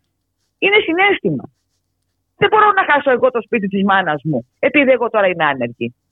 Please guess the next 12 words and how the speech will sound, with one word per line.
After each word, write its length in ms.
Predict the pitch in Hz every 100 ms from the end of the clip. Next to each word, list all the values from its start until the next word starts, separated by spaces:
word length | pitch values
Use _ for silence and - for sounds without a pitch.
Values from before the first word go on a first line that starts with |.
| -
και 120 | 254
δεν 100 | 262
μπορώ 160 | 262
να 80 | 247
τα 80 | 214
αποπληρώσω 400 | 196 190 190 196
υποχρεώσεις. 600 | 160 165 160 127 120 _ _ _ _ _ -
Ε, 140 | -
δεν 120 | 440
γίνεται. 540 | 403 415 320 170 117 - _ _ _ _ _ _ _ _ _ _ _ _ _ _
Δεν 120 | - 403
γίνεται. 560 | 392 359 202 - -